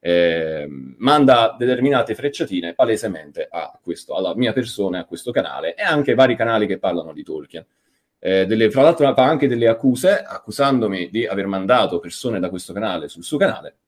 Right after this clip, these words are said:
cosa che in realtà non ha insultarlo o giù di lì, che non ho mai fatto. Quindi ci tengo a dire a questo collega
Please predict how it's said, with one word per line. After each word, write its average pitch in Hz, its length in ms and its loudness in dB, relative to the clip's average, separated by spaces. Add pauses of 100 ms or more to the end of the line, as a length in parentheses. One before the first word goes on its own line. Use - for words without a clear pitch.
cosa 90 220 -8
che 82 60 -4
in 82 60 -4
realtà 87 300 -2
non 78 200 -10
ha 92 120 -2
insultarlo 95 880 0 (160)
o - 180 -20
giù 92 140 -10
di 131 100 6
lì, - 220 -2 (280)
che 101 100 0
non 95 120 -2
ho 107 60 0
mai 147 200 4
fatto. - 420 -4 (360)
Quindi 143 440 6
ci 135 120 -2
tengo 156 320 6
a 107 340 4
dire 120 460 4
a 101 280 -4
questo 127 320 0
collega 92 600 0